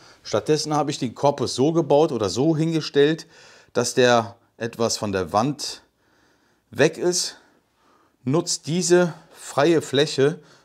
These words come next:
für irgendwelches Plattenmaterial oder Bretter, die ich dann dort abstellen kann. Ich habe in letzter Zeit jetzt zum Glück einiges verbraucht, dass da endlich mal ein bisschen Platz ist.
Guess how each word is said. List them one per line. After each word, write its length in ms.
für 160
irgendwelches 580
Plattenmaterial 920
oder 180
Bretter, 640
die 80
ich 80
dann 160
dort 200
abstellen 440
kann. 240
Ich 100
habe 160
in 100
letzter 280
Zeit 240
jetzt 340
zum 220
Glück 320
einiges 500
verbraucht, 640
dass 200
da 140
endlich 240
mal 100
ein 60
bisschen 280
Platz 280
ist. 300